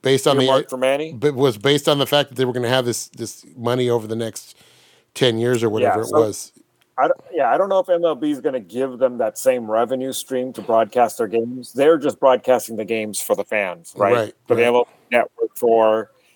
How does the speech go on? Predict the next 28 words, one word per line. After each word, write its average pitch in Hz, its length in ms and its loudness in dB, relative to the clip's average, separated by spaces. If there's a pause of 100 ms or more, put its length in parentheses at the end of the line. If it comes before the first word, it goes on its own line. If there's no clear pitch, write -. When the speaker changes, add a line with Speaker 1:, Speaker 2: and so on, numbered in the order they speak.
(100)
Speaker 2:
San 123 240 0
Diego 120 260 2
sports, 120 480 0
you 123 100 -8
can 101 420 -10 (960)
buy 110 200 4
their 104 520 2 (100)
M 113 100 -6
L 113 80 0
B 113 140 -6
package 110 460 -2
and 107 120 -6
they 104 80 0
won't, 113 320 0 (220)
like, 101 220 -2
black 107 320 2
out 113 180 0
the 107 80 2
local. 107 340 0
I 123 140 2
don't 131 100 2
know 120 80 2
what 107 200 -2
the, - 60 -14
what 110 160 -2
it 104 120 -8
is. 110 360 -6
Speaker 1:
Right. 117 540 -2